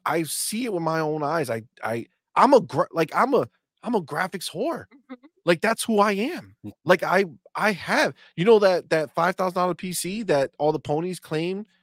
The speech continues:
Speaker 1: that they have? I have it. It's, it's right here. Like, I will play everything at the highest possible quality that I can because it matters to me that much.
Speaker 2: Yeah.
Speaker 1: So when I looked at Indy,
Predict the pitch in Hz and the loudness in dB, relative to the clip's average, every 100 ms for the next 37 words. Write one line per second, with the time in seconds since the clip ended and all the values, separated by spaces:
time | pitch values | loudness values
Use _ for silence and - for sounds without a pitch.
0 | _ 202 208 247 220 269 302 _ _ _ | _ -2 -2 -2 -2 -4 -8 _ _ _
1 | _ - - 180 247 381 147 _ _ _ | _ 2 2 2 -2 -4 -10 _ _ _
2 | _ _ _ - - - _ _ 170 165 | _ _ _ -10 -8 -10 _ _ -8 -2
3 | 208 247 247 320 127 98 151 143 160 208 | -2 -2 -2 -4 -4 -2 -2 0 0 0
4 | 226 - _ _ 139 185 180 - 208 233 | 0 -6 _ _ 4 6 4 -4 0 2
5 | 185 170 240 226 170 151 147 - 156 170 | 2 0 -4 -4 -6 -6 -6 -8 -10 -6
6 | 202 190 - - 208 180 185 165 185 220 | -2 -2 -4 -10 -8 -8 -10 -8 -4 -4
7 | 180 165 156 160 - 208 180 143 156 151 | -4 -4 -4 -4 -6 -6 -6 -8 -8 -6
8 | 113 131 185 175 - 139 127 131 120 _ | -6 -6 -4 -6 -8 -8 -6 -8 -10 _
9 | _ _ 113 107 123 160 147 143 95 - | _ _ -20 -6 0 0 0 -6 -8 -12
10 | - - - 175 160 _ _ _ _ _ | -16 -10 -4 -4 -4 _ _ _ _ _
11 | _ - - 180 160 - _ _ _ - | _ -6 2 2 2 -2 _ _ _ -4
12 | 151 160 160 202 220 208 208 185 160 190 | 0 0 4 4 4 2 2 0 2 0
13 | 208 117 107 | 0 -4 -6